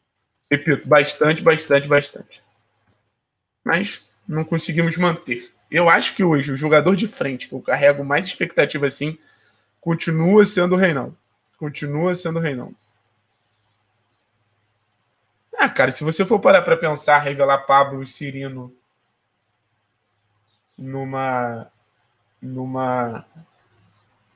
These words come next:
numa década não é pouca coisa, não. Pablo, Cirino, Crisan. Crisan tá bem em Portugal, mano.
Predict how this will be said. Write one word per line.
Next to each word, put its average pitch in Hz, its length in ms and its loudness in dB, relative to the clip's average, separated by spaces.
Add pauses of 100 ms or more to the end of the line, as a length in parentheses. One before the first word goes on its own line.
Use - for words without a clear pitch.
(500)
numa 147 280 4
década 226 420 2
não 440 80 0
é - 20 -8
pouca 330 280 0
coisa, - 320 0
não. - 200 -10 (960)
Pablo, 190 340 4
Cirino, 175 500 -2
Crisan. 160 640 0
Crisan 302 280 0
tá 403 120 0
bem 381 140 0
em 370 40 -10
Portugal, 370 440 4
mano. 156 180 -4